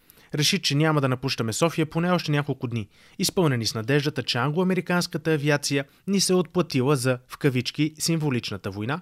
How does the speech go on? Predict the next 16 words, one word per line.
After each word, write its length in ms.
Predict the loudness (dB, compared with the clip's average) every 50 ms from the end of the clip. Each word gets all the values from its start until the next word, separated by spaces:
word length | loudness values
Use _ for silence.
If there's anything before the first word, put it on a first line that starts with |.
| -4
която 360 | 0 4 4 4 4 2 2 2
нашето 360 | 2 2 2 0 -4 -6 -8
тогавашно 500 | -6 0 2 2 2 2 2 -2 -2 -2
Народно 360 | -2 0 0 0 0 0 -2
събрание 500 | -2 -2 -2 0 2 2 2 2 2 0 -2 -6 -8
бе 160 | 0 4 4
обявило 500 | 6 6 4 2 0 0 2 2 2 2
на 100 | 2 0
Обединените 680 | 0 2 2 2 2 2 2 2 0 0 -2 -4 -4 -2
народи. 420 | -2 -2 -2 -4 -6 -8 -10 -16 _ _ _ _ _
Прекарахме 460 | -2 2 4 4 4 4 4 2 2
вечерта, 520 | 2 2 2 0 0 2 2 2 2 2 0 -6 _ _ _ _ _ _ _ _
паднала 400 | 2 4 4 6 6 6 6 6
рано 200 | 6 4 4 2
над 140 | 0 0 -2
града, 380 | 0 0 2 4 4 2 2